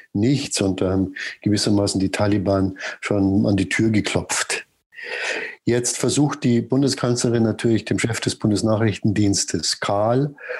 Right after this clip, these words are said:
ähm, diese Vorwürfe zu machen, aber ich glaube, er ist nur der Sündenbock. Denn wir wissen, dass seit vergangenen April im, äh, vergangenen Jahr der Bundesnachrichtendienst nicht mehr flächendeckend abhören darf.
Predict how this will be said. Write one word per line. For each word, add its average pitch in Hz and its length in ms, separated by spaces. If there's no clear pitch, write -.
ähm, 104 800
diese 104 240
Vorwürfe 107 460
zu - 140
machen, 107 380
aber 110 140
ich 92 80
glaube, 107 240
er 101 60
ist 98 120
nur 110 140
der 95 80
Sündenbock. 123 840
Denn 110 180
wir 107 160
wissen, 120 340
dass 107 240
seit 101 220
vergangenen 107 600
April 110 580
im, 110 800
äh, - 100
vergangenen 104 580
Jahr 110 440
der 120 100
Bundesnachrichtendienst 113 1160
nicht 120 240
mehr 123 120
flächendeckend 104 640
abhören 92 520
darf. 82 520